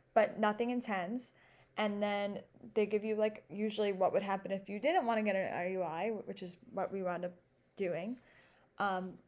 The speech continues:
it's like, you know, they give you a time period that will be your strongest to, um, conceive. And that's what you do. And we got pregnant that first round. Again, six months later.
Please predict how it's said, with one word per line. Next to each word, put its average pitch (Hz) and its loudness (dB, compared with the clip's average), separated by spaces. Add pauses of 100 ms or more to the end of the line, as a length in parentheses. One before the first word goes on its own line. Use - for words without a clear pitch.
(140)
it's 214 -6
like, 185 0 (280)
you 208 -2
know, 185 -2
they 196 -2
give 190 -4
you 196 -8 (200)
a 208 -8
time 214 -4 (240)
period 190 -2 (320)
that - -6
will - -6
be 185 -8
your 170 -4
strongest 185 -4
to, 190 -2 (460)
um, 180 -8 (300)
conceive. 214 -4 (540)
And 214 2
that's 214 2
what 233 0
you 254 -2
do. 320 2
And 196 0
we 190 -12
got 190 -2
pregnant 196 -4 (200)
that 190 -6
first 202 -2
round. 247 2 (1040)
Again, 190 -4
six - -10
months 185 -8
later. 220 6